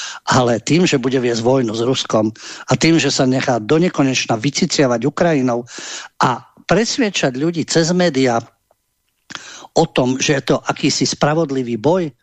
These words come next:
pričom tomu predchádzali samozrejme intrigy, vyvolávanie konfliktu, ehm, geopolitické záujmy a to presvedčenie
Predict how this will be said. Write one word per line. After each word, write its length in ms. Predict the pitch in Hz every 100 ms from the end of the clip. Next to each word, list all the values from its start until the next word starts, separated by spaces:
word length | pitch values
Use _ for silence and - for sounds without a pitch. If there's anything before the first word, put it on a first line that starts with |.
| _
pričom 320 | 131 - 123
tomu 240 | 120 120 113
predchádzali 640 | 127 117 - 120 120 113
samozrejme 560 | - 120 120 120 120 120
intrigy, 560 | 131 139 139 123 113 110 - - - - -
vyvolávanie 640 | 143 131 127 123 123 123 -
konfliktu, 760 | 147 151 - 131 - 127 110 - - - - -
ehm, 320 | 127 107 - _ _ _
geopolitické 960 | - 127 170 156 143 131 123 123 - 123
záujmy 560 | 135 147 156 135 120 117 - -
a 80 | 123
to 160 | -
presvedčenie 1040 | 120 143 175 - 196 160 - 131 120 120